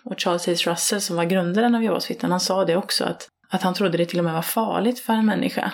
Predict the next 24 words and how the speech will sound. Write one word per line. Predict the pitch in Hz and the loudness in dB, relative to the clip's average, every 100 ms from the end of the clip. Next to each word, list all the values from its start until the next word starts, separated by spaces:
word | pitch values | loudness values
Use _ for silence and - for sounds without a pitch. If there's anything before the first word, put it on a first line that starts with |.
| - | -4
att | 185 | -2
läsa | 180 170 170 | 2 0 0
Bibeln | 170 165 156 156 175 | 0 0 0 0 0
enbart. | 151 156 175 - - - - _ _ _ - | 0 0 -2 -4 -8 -6 -6 _ _ _ -2
Eh, | 185 165 170 | 0 2 0
för | 175 | 0
då | 170 165 | 0 0
så | - | 0
kunde, | 170 175 160 160 160 170 - _ _ | -2 0 0 2 0 -2 -8 _ _
så | - | -6
kunde | - 180 165 | -2 0 2
det | 165 | 2
bli | 160 165 | 2 2
villfarelser | 160 175 156 170 165 180 190 | 2 -2 -2 0 0 0 0
av | 190 | 0
det, | 170 - 170 - | 0 -2 -4 -6
och | - 170 | -2 0
att | 165 | 0
man | 175 165 | 0 2
var | 170 | 0
tvungen | - 175 165 | 0 2 4
att | 175 | 2
läsa | 175 170 - 165 | 0 -2 -2 0
hans | 175 196 180 - - | 0 0 -2 -4 -4